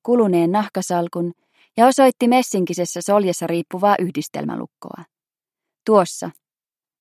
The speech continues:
Testamentin mukaan te, ja vain te,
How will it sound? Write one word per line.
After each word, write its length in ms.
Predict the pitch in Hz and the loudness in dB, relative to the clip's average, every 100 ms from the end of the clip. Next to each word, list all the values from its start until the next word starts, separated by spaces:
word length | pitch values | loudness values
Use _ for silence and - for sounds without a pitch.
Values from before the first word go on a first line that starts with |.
| - | 0
Testamentin 600 | 220 233 247 220 208 214 | 2 4 4 4 2 2
mukaan 380 | 220 196 185 185 | 2 2 2 2
te, 200 | 196 180 _ _ _ _ | -2 -2 _ _ _ _
ja 100 | 180 | 0
vain 300 | 175 202 226 | 4 4 2
te, 180 | 208 160 | 0 -6